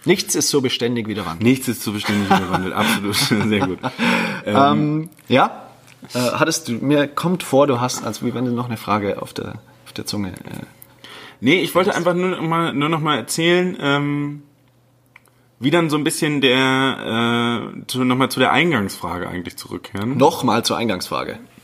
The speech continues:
Speaker 2: Ich weiß nicht,
Speaker 1: Was
Speaker 2: äh,
Speaker 1: war die Eingangsfrage noch mal?
Speaker 2: das ging, es ging um die Kreissäge und um
Speaker 1: Die
Speaker 2: die,
Speaker 1: Kreissäge.
Speaker 2: um die, es ging um die Kreissäge <laughs> und um die Bar. Ähm, ich habe ja nämlich nicht direkt vom Bestattertum dann hier, äh,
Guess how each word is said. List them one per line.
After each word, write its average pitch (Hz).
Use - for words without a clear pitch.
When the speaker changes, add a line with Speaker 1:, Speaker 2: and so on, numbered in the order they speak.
Speaker 2:
Ich 98
weiß 147
nicht, -
Speaker 1:
Was 95
Speaker 2:
äh, -
Speaker 1:
war 123
die 120
Eingangsfrage 90
noch 92
mal? 104
Speaker 2:
das 117
ging, 143
es 139
ging 165
um 156
die 131
Kreissäge 82
und 87
um 87
Speaker 1:
Die 87
Speaker 2:
die, 90
Speaker 1:
Kreissäge. 143
Speaker 2:
um 101
die, 92
es -
ging 147
um 147
die 139
Kreissäge 151
<laughs> 123
und 131
um 123
die 120
Bar. 107
Ähm, 107
ich 120
habe 160
ja 156
nämlich 151
nicht 147
direkt 143
vom 139
Bestattertum 104
dann 90
hier, 85
äh, -